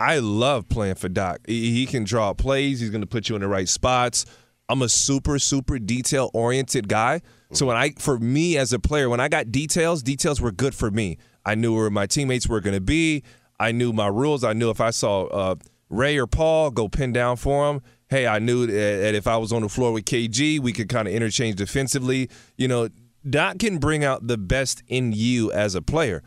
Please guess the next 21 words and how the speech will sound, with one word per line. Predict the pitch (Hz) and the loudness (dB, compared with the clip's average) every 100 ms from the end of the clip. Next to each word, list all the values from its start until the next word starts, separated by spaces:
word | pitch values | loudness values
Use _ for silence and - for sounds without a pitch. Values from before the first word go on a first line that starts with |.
| _ - | _ -4
So | 147 123 | 0 2
I, | 123 | 2
I, | 101 139 110 131 | 2 0 2 0
I, | - | 0
I | 123 107 | -2 -2
absolutely | 123 135 - 131 113 | -2 0 0 0 2
love | 123 123 | 0 2
that | 113 | 0
for | - 107 | 0 0
him. | 127 135 | 2 0
But | 110 110 | 0 2
I | 110 | 2
knew | 117 139 | 0 0
with | 135 123 | 0 -2
Joel, | 107 110 107 156 151 123 113 - _ _ _ 110 | 0 2 2 2 2 0 -2 -10 _ _ _ -4
Joel | 127 147 151 170 | 0 2 4 2
just | 160 151 143 120 | 2 0 0 0
needed | 135 160 147 123 | 0 2 2 2
a | |
little | 117 139 127 | 2 2 2
more | 120 120 | 0 0